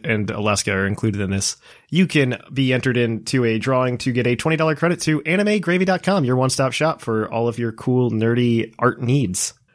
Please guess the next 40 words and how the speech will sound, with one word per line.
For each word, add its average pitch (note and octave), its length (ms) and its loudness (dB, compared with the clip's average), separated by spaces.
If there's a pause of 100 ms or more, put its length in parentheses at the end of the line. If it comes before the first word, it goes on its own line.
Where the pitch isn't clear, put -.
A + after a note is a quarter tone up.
So D3 340 2
on D#3 240 0
that F3+ 180 2
note, D#3+ 360 0 (360)
let's F3+ 260 0 (140)
jump C#3+ 380 0
right C#3 260 2
into C#3 340 0
it, A#2+ 160 -2 (300)
uh, G#2+ 240 -2
says A2+ 300 0
Philip A#2 240 0
DeFranco. B2 580 0 (340)
And C3+ 340 2
our G#2+ 200 0
first E3 320 0
one D3+ 200 2
is C3+ 300 0
going D3+ 200 2
to C#3 60 0
be D3+ 160 2
from C#3+ 360 0 (220)
M G#3 160 2
O D3 160 2
M F3 140 2
O. G2+ 340 -4 (320)
What D3+ 200 0
is G#3 180 2
the F#3 160 0
only G#3 360 2
non-poison F3+ 680 2
type F3+ 220 0
Pokemon B2 580 -2
to D3 100 2
learn C#3+ 480 0
Gunk D3+ 260 0
Shot G2+ 360 0
via C3 320 0
level C3 360 2
up? - 280 -2